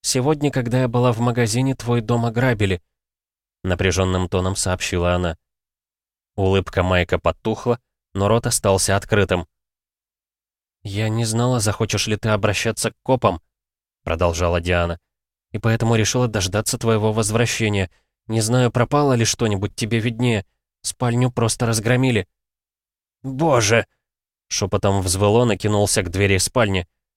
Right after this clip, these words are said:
«Ах ты проклятая сука! Спальня! Боже, только не это, только не это!» Она последовала за ним и увидела, что он прямиком направился к стенному шкафу.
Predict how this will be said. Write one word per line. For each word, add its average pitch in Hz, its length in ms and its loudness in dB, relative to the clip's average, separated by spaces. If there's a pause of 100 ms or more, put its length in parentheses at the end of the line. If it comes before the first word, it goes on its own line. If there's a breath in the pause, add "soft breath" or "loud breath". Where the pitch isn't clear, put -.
(300)
«Ах - 220 -6
ты 151 140 -2
проклятая 151 600 4
сука! 143 540 2 (380)
Спальня! 127 680 2 (500)
Боже, 120 480 -2
только 151 340 0
не 170 160 4
это, 156 260 0
только 196 300 4
не 220 120 6
это!» 170 380 4 (920)
Она 104 200 2
последовала 110 640 2
за 107 180 2
ним 143 200 2
и 120 60 4
увидела, 117 460 2
что - 220 0
он 107 160 2
прямиком 110 500 0
направился 113 560 0
к - 60 -6
стенному 101 540 2
шкафу. - 500 -4